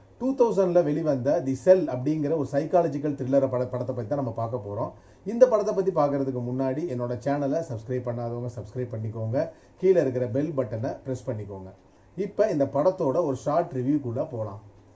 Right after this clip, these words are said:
இந்த படத்துல ஒரு சீரியல் கில்லரு ஒரு பொண்ணை கடத்திடுறான். கடத்தினதுக்கு அப்புறம் போலீஸு அவன் இருக்கிற இடத்த கண்டுபிடிச்சிடறாங்க. ஆனா அவனை எப்படி கண்டுபிடிக்கிறாங்க அப்படின்னா, ஒரு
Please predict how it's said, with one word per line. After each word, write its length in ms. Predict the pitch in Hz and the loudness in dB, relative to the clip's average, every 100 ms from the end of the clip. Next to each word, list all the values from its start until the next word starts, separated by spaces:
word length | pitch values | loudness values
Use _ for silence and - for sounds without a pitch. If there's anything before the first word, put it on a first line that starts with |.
| _ _ _ - | _ _ _ -6
இந்த 120 | 131 | -4
படத்துல 720 | 120 185 247 175 131 160 - - - | 0 0 2 0 2 2 0 -6 -8
ஒரு 160 | 131 - | -6 -4
சீரியல் 440 | 226 240 214 185 151 | -6 0 0 0 0
கில்லரு 540 | 147 139 117 160 196 - - - | 2 2 2 0 -2 -8 -16 -8
ஒரு 180 | 120 113 | -8 -4
பொண்ணை 320 | 175 202 165 156 - | -2 0 2 0 -4
கடத்திடுறான். 720 | 139 143 - 156 120 120 170 185 - - _ _ _ - | -4 -4 -2 -4 -4 -4 -6 -8 -18 -20 _ _ _ -4
கடத்தினதுக்கு 540 | 156 202 214 202 160 | -2 0 2 2 2
அப்புறம் 640 | 139 135 196 143 156 202 - - - - - | 0 4 4 6 4 0 -2 -12 -20 -20 0
போலீஸு 560 | 180 202 180 - 160 208 214 - _ _ - | 4 6 4 2 2 2 0 -10 _ _ -6
அவன் 220 | 135 139 | 0 2
இருக்கிற 300 | 160 190 180 | 0 2 2
இடத்த 240 | 151 135 | 2 0
கண்டுபிடிச்சிடறாங்க. 1080 | 135 143 170 143 131 - 127 117 110 131 165 | 0 0 0 -2 -4 -2 -4 -2 -4 -4 -4
ஆனா 260 | 117 123 160 | -4 -4 -2
அவனை 480 | 143 123 127 165 | -2 -2 -2 0
எப்படி 280 | 139 135 202 | 0 0 -2
கண்டுபிடிக்கிறாங்க 720 | 156 151 151 135 127 123 135 113 | -2 -2 -2 -2 -2 0 -2 -2
அப்படின்னா, 440 | 113 107 131 180 - _ _ - | -6 -6 -6 -8 -12 _ _ -8
ஒரு 180 | 120 | -6